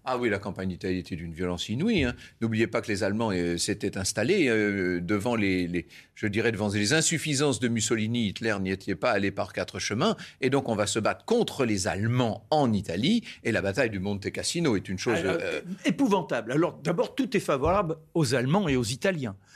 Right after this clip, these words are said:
Speaker 2: C'est-à-dire que vous avez un monticule de cinq cent soixante mètres de haut, au sommet, le monastère, avec, euh, donc un, un lieu de, de repli, et vous dominez tous ceux qui sont autour. Et c'est central.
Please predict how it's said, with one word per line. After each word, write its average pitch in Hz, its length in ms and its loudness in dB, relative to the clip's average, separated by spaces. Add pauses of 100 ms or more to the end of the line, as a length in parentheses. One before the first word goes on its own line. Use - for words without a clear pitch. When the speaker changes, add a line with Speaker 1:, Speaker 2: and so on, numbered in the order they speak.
(100)
Speaker 2:
C'est-à-dire 139 380 0
que 127 40 -12
vous 120 140 -4
avez 135 160 -2
un 143 80 0
monticule 190 640 -2
de 123 80 -2
cinq 160 180 -4
cent 151 160 -2
soixante 139 380 -4
mètres 120 180 -4
de 127 80 0
haut, 190 240 2 (240)
au 196 80 4
sommet, 151 540 0 (320)
le - 180 2
monastère, 180 800 -4 (360)
avec, 175 340 2
euh, 139 300 2 (260)
donc 175 400 0
un, 139 240 0
un 151 140 2
lieu 165 400 2
de, 139 400 0
de 135 200 0
repli, 180 640 0 (240)
et 180 60 6
vous 156 240 0
dominez 208 680 2
tous 214 100 -2
ceux 294 220 0
qui 226 120 -6
sont 226 240 0
autour. 254 320 0 (180)
Et 214 60 4
c'est 285 200 4
central. 247 600 4